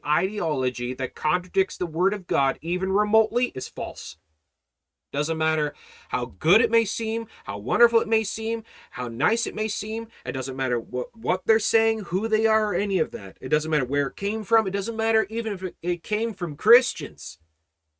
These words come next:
If it contradicts the word of God, even remotely, then it's wrong.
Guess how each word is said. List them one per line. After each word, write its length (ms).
If 200
it 160
contradicts 760
the 140
word 340
of 140
God, 400
even 320
remotely, 640
then 280
it's 160
wrong. 420